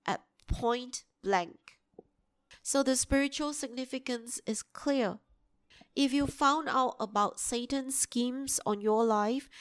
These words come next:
and you refuse to sign the contract with him, he will try to take you out at point blank. He will try to terminate you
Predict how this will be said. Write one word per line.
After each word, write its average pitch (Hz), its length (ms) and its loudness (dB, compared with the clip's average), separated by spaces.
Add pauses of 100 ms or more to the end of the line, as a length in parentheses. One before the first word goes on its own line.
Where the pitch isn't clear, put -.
(180)
and 240 200 0
you 247 140 2
refuse 277 640 2
to 233 140 -6
sign 254 580 0
the 220 80 -6
contract 220 680 -6
with 226 300 -12
him, 254 260 -8 (380)
he 269 220 0
will 262 100 4
try 294 340 0
to 277 80 -2
take 254 320 -4
you 254 180 2
out - 520 4 (260)
at 247 220 0
point 285 540 -6
blank. 180 480 -6 (260)
He 269 160 -2
will 262 140 6
try 285 440 6
to 247 260 -4 (100)
terminate 285 760 -2
you 233 380 -4